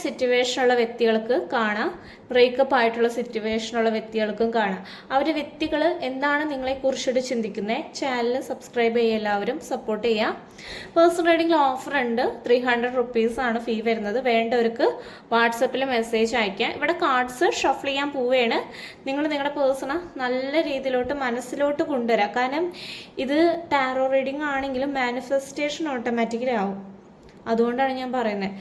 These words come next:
പിന്നെ മാനിഫെസ്റ്റേഷൻ സ്റ്റാർട്ട് ചെയ്യാത്തവർ മാനിഫെസ്റ്റേഷൻ ചെയ്ത് തുടങ്ങുക. എക്സിനെ നിങ്ങളുടെ പാർട്ട്ണറിനെ തിരിച്ചു കൊണ്ടുവരാനാണ്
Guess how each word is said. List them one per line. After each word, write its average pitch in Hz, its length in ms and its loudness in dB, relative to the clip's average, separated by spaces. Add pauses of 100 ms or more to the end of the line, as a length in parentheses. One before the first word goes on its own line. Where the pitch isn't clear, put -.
(220)
പിന്നെ 285 200 -2 (120)
മാനിഫെസ്റ്റേഷൻ 269 880 0 (100)
സ്റ്റാർട്ട് 240 460 0
ചെയ്യാത്തവർ 233 520 0 (120)
മാനിഫെസ്റ്റേഷൻ 226 760 -2 (100)
ചെയ്ത് 233 260 0
തുടങ്ങുക. 208 280 -4 (120)
എക്സിനെ 240 420 -2 (460)
നിങ്ങളുടെ 233 320 0
പാർട്ട്ണറിനെ 233 560 -2
തിരിച്ചു 247 280 -2
കൊണ്ടുവരാനാണ് 220 520 -2